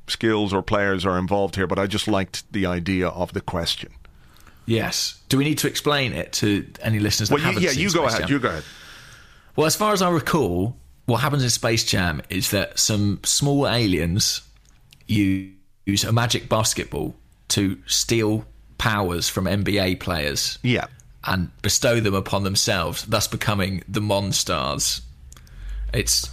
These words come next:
Speaker 2: it's an extraordinary film.
Speaker 1: Mm-hmm.
Speaker 2: It's up there with Citizen Kane for me, and I heartily recommend it. But, so I can take skills from any player in the world, would you say?
Speaker 1: Yeah, and give them to another player. So let's say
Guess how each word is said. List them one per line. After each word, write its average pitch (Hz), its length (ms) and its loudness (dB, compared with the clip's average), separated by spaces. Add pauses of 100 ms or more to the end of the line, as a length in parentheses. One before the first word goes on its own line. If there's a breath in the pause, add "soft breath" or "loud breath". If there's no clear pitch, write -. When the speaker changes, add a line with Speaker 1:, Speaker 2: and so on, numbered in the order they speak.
Speaker 2:
it's - 300 0
an 156 180 2
extraordinary 143 640 2
film. 85 420 0 (160)
Speaker 1:
Mm-hmm. 143 300 4
Speaker 2:
It's - 320 0
up 127 160 2
there 113 120 2
with 113 120 2
Citizen 92 360 0
Kane 78 360 -4
for - 160 -8
me, 85 260 0 (640 loud breath)
and 95 120 0
I 90 260 0 (100)
heartily 98 400 0
recommend 85 420 -4
it. - 220 -8 (640 loud breath)
But, 98 480 0 (280)
so 139 280 2
I 170 120 2
can 180 200 2
take 175 320 0
skills 139 400 2
from 113 200 0
any 127 280 2
player 113 360 0
in 107 80 0
the 110 60 -2
world, 85 520 -2
would - 100 -8
you 60 60 -6
say? 67 420 0
Speaker 1:
Yeah, 117 260 2
and 113 160 2
give 127 220 2
them 113 160 2
to 117 180 2
another 107 240 2
player. 104 320 2
So 147 160 0
let's 175 240 2
say 107 460 2